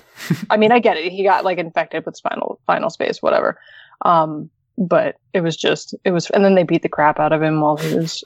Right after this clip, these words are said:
Speaker 2: stuck in frozen time.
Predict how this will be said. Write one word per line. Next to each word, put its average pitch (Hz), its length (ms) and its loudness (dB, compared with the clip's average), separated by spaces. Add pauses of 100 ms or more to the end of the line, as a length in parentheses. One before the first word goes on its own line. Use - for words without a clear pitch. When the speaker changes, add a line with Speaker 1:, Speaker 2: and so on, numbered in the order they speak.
Speaker 2:
stuck - 500 -2
in 151 380 -2 (680)
frozen 165 580 0
time. 156 440 -2